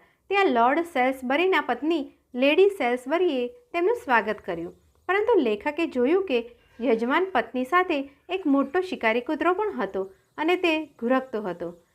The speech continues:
એલ્સોપે તેના તરફ શંકાશીલ પૃચ્છાથી નજર કરી. "એનાથી ડરવાની જરૂર નથી," લેડી સેલ્સબરીએ હસીને કહ્યું. "બોબો,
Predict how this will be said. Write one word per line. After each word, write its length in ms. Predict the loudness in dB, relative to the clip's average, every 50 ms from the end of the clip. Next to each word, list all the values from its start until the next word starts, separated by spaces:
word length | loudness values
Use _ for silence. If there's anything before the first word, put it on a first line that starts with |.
| _ _ _
એલ્સોપે 560 | -6 -4 -4 -4 -2 0 0 2 2 2 2
તેના 240 | 2 2 0 0 0
તરફ 260 | 0 0 0 0 -2
શંકાશીલ 640 | -4 -4 -4 -4 -2 -2 -2 -4 -4 -2 -2 -2 -2
પૃચ્છાથી 540 | -2 -2 -4 -4 -2 -2 -2 0 0 2 2
નજર 300 | 2 2 0 0 -2 -2
કરી. 340 | -2 -4 -6 -6 -6 -8 -12 _ _ _ _ _ _ _ -8
"એનાથી 300 | -4 -2 0 2 2 2
ડરવાની 380 | 2 2 2 0 0 -2 -2
જરૂર 260 | 0 0 0 2 2 2
નથી," 440 | 0 0 0 -2 -4 -6 -6 -8 -12 _ _ _ _ _ _ _ _ _ _ _ _ _ _ _ _ _ 0
લેડી 300 | 4 4 6 6 6 4
સેલ્સબરીએ 840 | 2 2 -2 -2 -2 -4 -4 -2 0 2 2 2 0 -2 -4 -8 -10 -14 _ _ -6
હસીને 420 | -6 -6 -4 -2 -2 -2 -2 -2 -4
કહ્યું. 380 | -4 -6 -6 -6 -6 -8 -8 -10 _ _ _ _ _ _ _ _ -2
"બોબો, 360 | 2 2 4 4 4 4 2